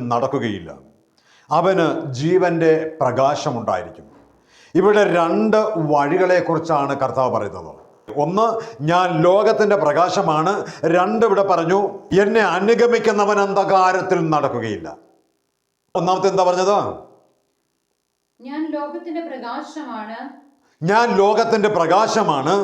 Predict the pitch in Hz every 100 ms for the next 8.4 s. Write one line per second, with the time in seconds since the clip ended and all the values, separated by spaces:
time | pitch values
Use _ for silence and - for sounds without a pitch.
0 | 151 254 285 320 330 294 320 320 285 -
1 | 262 247 247 254 254 - _ _ - 269
2 | 320 320 320 311 311 254 254 302 285 285
3 | 277 285 247 233 254 254 - - - 170
4 | 196 226 240 233 175 190 233 247 240 233
5 | 233 226 226 220 180 185 202 226 - 226
6 | 170 226 226 202 214 208 214 185 196 233
7 | 202 202 196 196 226 - - 175 196 220
8 | 226 240 202 156